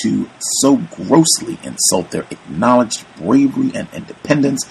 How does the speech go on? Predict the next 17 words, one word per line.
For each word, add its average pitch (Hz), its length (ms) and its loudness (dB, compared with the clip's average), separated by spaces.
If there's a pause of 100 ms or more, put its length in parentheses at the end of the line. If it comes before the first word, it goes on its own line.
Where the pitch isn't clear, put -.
(420)
as 139 260 4
to - 260 -2
suppose 139 640 2
for 127 380 -2
a 107 120 -2
moment 104 580 2
that - 240 -8
they 139 160 4
will 92 200 -2 (160)
submit - 580 0 (560)
to - 180 -8 (120)
these 147 380 2 (220)
wanton 143 460 0
infringements 139 760 -2 (180)
on 131 380 2 (100)
their 110 380 -2 (160)
rights. - 460 -6